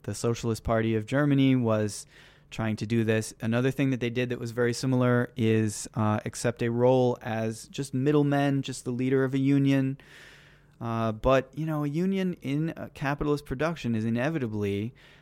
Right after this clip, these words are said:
gonna be anti-revolutionary at the end of the day. They're not gonna be about actually changing the relations of production. The relations of production have to remain capitalist for a union to be viable, and so a union leader is always gonna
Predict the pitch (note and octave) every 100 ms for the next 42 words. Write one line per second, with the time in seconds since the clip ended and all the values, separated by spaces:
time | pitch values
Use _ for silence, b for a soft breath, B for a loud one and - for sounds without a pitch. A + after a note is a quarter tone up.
0 | B - B2+ B2+ D3 - A#2 B2 C3+ B2
1 | A#2 A#2 C3 F3+ - A2+ G#2 G2+ - A2
2 | B2 G#2 G2+ A#2+ C3+ E3+ A#2+ G#2+ G#2+ A#2
3 | C3+ C3+ A#2 G#2+ F3 E3+ G#2+ G#2 A2 -
4 | A#2 A#2+ - C3 B2+ A2+ - C#3 D3+ C3
5 | A2 G#2 G#2 - A2 A2+ A2+ A#2+ - A#2
6 | A2+ - A2 A2 - - - _ _ _
7 | _ _ _ _ _ - A#2 A2+ A#2+ F3+
8 | F#3+ D#3+ A#2+ B2 A#2 A#2+ A#2 G#2 B2 B2+
9 | - B2+ A#2+ A2+ A2+ A2+ A#2 G#2+ A#2 A2+
10 | A#2 A#2 - - - B B B B B
11 | - A#2+ A2+ A#2+ B2+ A2+ G#2+ G#2+ A2 G#2
12 | C3+ B2 A2 G#2+ G#2 - G#2+ G#2+ A2 G#2
13 | B2+ C#3+ A#2+ A2 C3 B2 G#2 G2+ A2 G#2
14 | G#2 G#2+ G#2 G2+